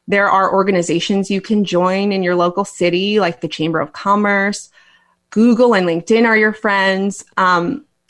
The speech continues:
and then we talked in the very beginning about the in-store customers and the four walls experience, identifying your most loyal in-store,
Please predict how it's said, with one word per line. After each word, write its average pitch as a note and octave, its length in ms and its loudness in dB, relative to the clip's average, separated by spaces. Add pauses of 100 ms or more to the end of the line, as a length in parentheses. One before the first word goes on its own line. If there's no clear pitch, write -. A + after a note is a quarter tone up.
(100)
and A3 220 4
then A#3+ 340 4 (240)
we G3 220 -2
talked G3 280 -2
in F#3 120 0
the F3 80 0
very G#3+ 300 2
beginning F3+ 520 0 (400)
about F#3 640 0
the F#3+ 340 -2
in-store A#3 560 2
customers F3 600 -2
and F3 100 0
the E3+ 60 -4
four G3+ 280 2
walls F#3 300 4
experience, E3+ 800 -2 (140)
identifying F#3 800 0
your F#3 120 0
most F#3 320 -4
loyal F#3 520 2
in-store, E3+ 800 -2